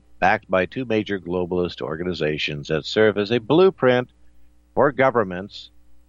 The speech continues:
to implement a worldwide vaccine passport verification system. And this, again, is if you've had two shots and they want you to have a booster, that means the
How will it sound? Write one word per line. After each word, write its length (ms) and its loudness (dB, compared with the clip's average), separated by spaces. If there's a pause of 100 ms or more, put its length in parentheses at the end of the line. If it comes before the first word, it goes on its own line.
(280)
to 140 -2
implement 420 -2
a 140 -2
worldwide 580 0
vaccine 480 -2
passport 560 -6 (480)
verification 760 -6
system. 480 -6 (640)
And 100 -6
this, 180 -4
again, 320 0
is 280 -6
if 180 -6
you've 180 -8
had 260 2 (600)
two 240 0
shots 480 2
and 180 -10
they 100 -2
want 300 -6
you 80 -8
to 60 -2
have 100 -2
a 80 -6
booster, 580 -2
that 260 -2
means 240 -10
the 200 -8